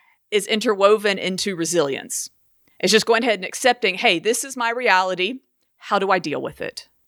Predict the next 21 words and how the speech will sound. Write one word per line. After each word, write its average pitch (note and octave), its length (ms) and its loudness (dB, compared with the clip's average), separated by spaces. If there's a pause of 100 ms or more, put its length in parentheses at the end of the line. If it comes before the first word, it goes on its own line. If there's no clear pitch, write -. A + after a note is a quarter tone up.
(640)
Because F#3+ 300 2
this G#3 200 2
is F#3 300 4 (160)
something G3 420 -2
I've E3 300 4
just - 240 -12
been F#3 140 -6
dealing E3+ 420 -2
with E3+ 220 -4 (420)
my E3+ 160 0
entire E3 360 0
life, F#3+ 320 2
that, G3 140 -2
yeah, C#4+ 240 2
it, E3 220 -2
it's G3 200 -6
gotten G3 280 -4
easier F3 600 0 (380)
to F3 500 2 (160)
not F#3 320 2
self-harm. E3+ 800 0